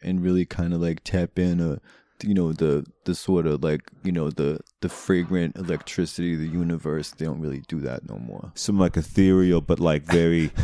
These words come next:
Speaker 1: <laughs>
Speaker 2: very robust.
Speaker 1: Yeah, <laughs> robust but ethereal.
Speaker 2: <laughs>
Speaker 1: Uh, yeah, um, spicy yet, um,
Speaker 2: Bland.
Speaker 1: Uh-huh.
Speaker 2: <laughs> That's my favorite one. I've been trying to find the perfect spicy yet bland, uh, f-,
Speaker 1: I'm looking
Speaker 2: fragrance.
Speaker 1: for something that's really, really wet, but also extremely dry.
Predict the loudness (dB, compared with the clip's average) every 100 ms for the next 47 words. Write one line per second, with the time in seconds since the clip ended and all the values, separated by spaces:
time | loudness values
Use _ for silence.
0 | -2 -10 -4 4 6 6 4 4 4 4
1 | 4 6 6 4 4 4 4 2 2 4
2 | 4 4 4 6 4 4 2 2 0 0
3 | -2 0 2 2 0 -6 _ _ _ _
4 | -2 0 2 0 -6 _ 0 0 0 -2
5 | -8 _ _ -16 -2 2 2 0 2 2
6 | 4 0 2 2 2 -2 -2 0 2 4
7 | 4 4 2 2 2 2 0 -4 _ -14
8 | -2 2 4 4 4 4 6 4 4 4
9 | 4 2 -6 -6 4 6 6 4 4 4
10 | 4 4 2 2 4 4 6 4 4 4
11 | 4 2 -2 0 2 2 0 -2 -8 -10
12 | -10 -12 -14 -16 -20 -20 -20 -20 4 4
13 | 6 4 2 2 2 2 0 -4 0 2
14 | 4 4 4 4 2 2 0 0 -2 -2
15 | -4 -6 -6 -6 -4 0 2 2 0 -2
16 | -2 -2 -2 -2 -2 -4